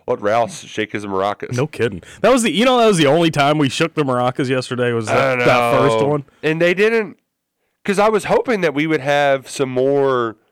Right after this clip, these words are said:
Speaker 1: um, actual new additions come in. I, I heard that Javont Brown was going to happen early in the morning, but they waited to make it a, like, Kentucky loves to have a press conference kind of breaking thing.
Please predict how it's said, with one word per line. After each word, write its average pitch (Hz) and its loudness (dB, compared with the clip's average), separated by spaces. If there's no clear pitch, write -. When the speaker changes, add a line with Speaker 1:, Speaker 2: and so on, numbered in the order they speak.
Speaker 1:
um, 95 0
actual 120 -2
new 123 -2
additions 104 -6
come 110 -6
in. 101 -2
I, 113 -2
I 123 -4
heard 131 -2
that 113 0
Javont 107 -2
Brown 101 -2
was 98 -8
going 101 -4
to 101 -8
happen 101 -6
early 98 -6
in 95 -10
the 87 -12
morning, 110 -4
but 107 -2
they 104 0
waited 107 -2
to 104 -10
make 101 -4
it 98 -2
a, 90 -2
like, 117 -10
Kentucky 147 -4
loves 110 0
to 101 -6
have 98 -2
a 92 -2
press - -6
conference 107 -6
kind 101 -6
of 95 -10
breaking 107 -6
thing. 110 -4